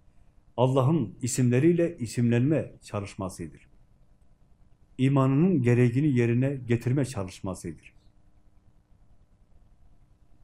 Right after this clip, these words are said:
Eğer hayatımız baştan sona ibadet olmazsa, abdiyet olmazsa,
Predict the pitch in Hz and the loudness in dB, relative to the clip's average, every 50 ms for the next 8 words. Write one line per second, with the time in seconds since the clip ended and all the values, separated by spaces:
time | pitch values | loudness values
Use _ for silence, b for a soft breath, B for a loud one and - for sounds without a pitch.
0 | _ - _ - _ - _ _ _ _ _ - _ _ _ - _ _ _ - | _ -20 _ -20 _ -20 _ _ _ _ _ -20 _ _ _ -20 _ _ _ -20
1 | _ - _ - _ - _ - 123 127 139 127 110 - - 120 117 117 117 - | _ -20 _ -20 _ -20 _ -4 -2 0 0 0 -2 0 0 2 2 2 2 0
2 | 123 131 156 160 - - - - 113 120 120 - - 160 156 123 - 127 123 131 | 0 0 0 -2 -4 -10 -14 -4 0 0 0 2 2 0 0 2 0 0 0 0
3 | 131 131 - 113 117 113 117 117 117 135 131 131 127 123 120 127 143 127 120 - | -2 -2 -4 -4 0 0 2 2 2 0 -2 -2 -2 -2 -2 -2 -2 -4 -6 -8
4 | - - - - - _ _ _ - _ _ - 107 117 113 113 113 123 127 127 | -14 -18 -20 -20 -20 _ _ _ -20 _ _ -4 -2 -2 -2 0 0 0 0 0
5 | 127 131 135 120 120 120 135 127 - - - - - | 0 0 -2 0 0 0 -2 -4 -4 -6 -12 -14 -16